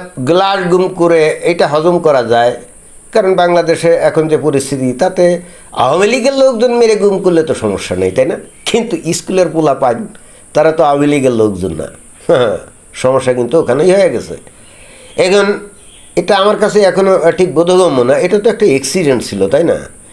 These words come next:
এটা তোকে meticulous প্ল্যান করে ওই, মানে, যে পাইলট ওই, আহ, বিল্ডিংয়ের উপরে গিয়ে আছড়ে পড়ছে স্কুলের, ওটা তো তার প্ল্যান ছিল না। ম্যালফাংশন করছে, যান্ত্রিক ত্রুটি হয়ে গেছে, বিমান নিয়ন্ত্রণে ছিল না, তখন, আহ,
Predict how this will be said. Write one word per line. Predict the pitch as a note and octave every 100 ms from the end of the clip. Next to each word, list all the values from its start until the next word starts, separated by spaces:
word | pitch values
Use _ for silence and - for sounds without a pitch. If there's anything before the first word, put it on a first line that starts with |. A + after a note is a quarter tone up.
| - - -
এটা | - F#3 G#3
তোকে | G3 F#3
meticulous | D#3 D#3+ F3+ F#3 F3
প্ল্যান | - E3+ F3+
করে | F3+ F3+ F3
ওই, | D#3+ D#3+ D#3 - - - -
মানে, | D3+ C#3
যে | C#3
পাইলট | - D3 D#3 D#3+ D#3 -
ওই, | D3+ D3+ C#3
আহ, | C#3
বিল্ডিংয়ের | B2 G#2 C#3+ D3 D3 D3
উপরে | B2+ C#3 C3+
গিয়ে | C#3
আছড়ে | B2 - C#3
পড়ছে | C3+ C3 - B2+
স্কুলের, | - A2+ G#2 - - - -
ওটা | G3+ G#3
তো | G3+
তার | G3+
প্ল্যান | E3+ F3+ F3+ F3+
ছিল | C#3 G2+ F2
না। | D2+ - - - - - - - - A2+
ম্যালফাংশন | A#2+ D#3 D#3+ F#3 F3+ G3 F#3+
করছে, | G3+ G3 G3
যান্ত্রিক | D3+ B2+ A#2+ E3+ -
ত্রুটি | F#3 F#3+
হয়ে | F#3+ G3
গেছে, | F#3+ F#3+ F#3+ F#3+ - - - -
বিমান | D#3 E3 F3+ F3+
নিয়ন্ত্রণে | F3+ F3+ E3+ E3+ E3+
ছিল | E3 F#3+
না, | F#3 F3+
তখন, | F3 F3 E3+ F3
আহ, | D#3